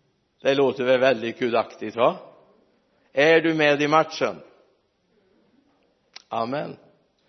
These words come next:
Jag tänkte på vad Benny nämnde om här, att, eh,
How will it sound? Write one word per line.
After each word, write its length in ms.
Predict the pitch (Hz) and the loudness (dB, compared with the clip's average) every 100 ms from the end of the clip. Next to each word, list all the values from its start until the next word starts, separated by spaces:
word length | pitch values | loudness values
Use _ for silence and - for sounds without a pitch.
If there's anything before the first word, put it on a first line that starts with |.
| - - _ _ - | -20 -20 _ _ -8
Jag 100 | 123 | -2
tänkte 240 | 151 139 | -2 -4
på 200 | 131 139 | -2 -2
vad 380 | 131 135 131 131 - - _ _ _ _ _ - | 4 4 4 0 -8 -20 _ _ _ _ _ -16
Benny 360 | 135 135 127 127 | 2 2 4 0
nämnde 300 | 135 127 131 | 0 0 0
om 140 | 127 | 0
här, 240 | 127 123 120 | -2 -2 0
att, 300 | 117 110 - | -2 -4 -6
eh, 180 | 120 | -6